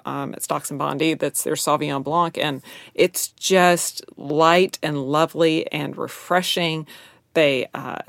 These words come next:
th-, a nice Chardonnay, some, a really, really beautiful, um, G S M, Grenache Syrah Mourvèdre, uh, blend.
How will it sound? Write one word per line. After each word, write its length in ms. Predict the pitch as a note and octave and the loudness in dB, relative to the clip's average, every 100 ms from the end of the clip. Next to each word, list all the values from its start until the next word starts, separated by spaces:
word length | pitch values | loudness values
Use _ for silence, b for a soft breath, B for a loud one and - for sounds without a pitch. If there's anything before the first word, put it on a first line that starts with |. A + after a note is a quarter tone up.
| - | -12
th-, 140 | - - C#3 - - - | -12 -10 -12 -14 -18 -4
a 100 | D3 | -2
nice 400 | D#3+ E3 E3+ F#3+ - | 2 4 4 4 2
Chardonnay, 760 | - E3+ D3 D3 C#3 C3 B2 | 4 4 4 0 0 -2 -2
some, 240 | - D3 D3+ | -4 -4 -2
a 100 | D#3 | -2
really, 480 | D3 E3+ F3+ E3+ | 0 2 4 4
really 420 | D3 D#3 D#3 D3+ C#3 | 2 0 0 -2 -4
beautiful, 840 | C#3 D#3+ D#3 D3+ - C#3 B2+ - | -4 0 2 0 -2 -2 -2 -4
um, 520 | D3 C#3 - - - - - | -4 -4 -4 -8 -12 -14 -4
G 120 | D3+ | -2
S 200 | C#3+ - | 0 0
M, 200 | C#3 C#3 | -2 -2
Grenache 380 | D3 C#3+ C#3 - - | -2 0 -2 -2 -2
Syrah 300 | D3 C#3+ C3+ C#3 | 2 2 2 -2
Mourvèdre, 400 | C#3 C3+ C3+ C3 - - | -4 -4 -4 -6 -10 -16
uh, 80 | - | -6
blend. 580 | C#3+ A#2+ B2+ B2+ B2 | -4 -2 -4 -6 -8